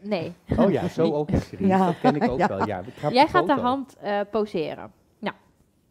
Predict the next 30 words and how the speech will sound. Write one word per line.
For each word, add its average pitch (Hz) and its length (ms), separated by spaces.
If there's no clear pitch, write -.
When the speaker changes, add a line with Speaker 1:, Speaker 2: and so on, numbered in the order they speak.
Speaker 1:
wat 233 160
ik 330 120
altijd 254 260
belangrijk 254 340
vind 254 220
is, - 320
we 208 80
gaan 214 200
de 220 100
eerste 208 280
stap - 240
doen. 240 160
We 240 60
hebben 220 180
de 240 60
ondergrond. 175 640
Maar 208 380
ik 208 120
wil 196 160
dat 196 160
het 196 160
ook 214 160
mijn 233 180
achtergrond 180 580
is. - 360
Dan 214 140
laat 254 260
ik 302 100
deze 220 400
omhoog. 185 720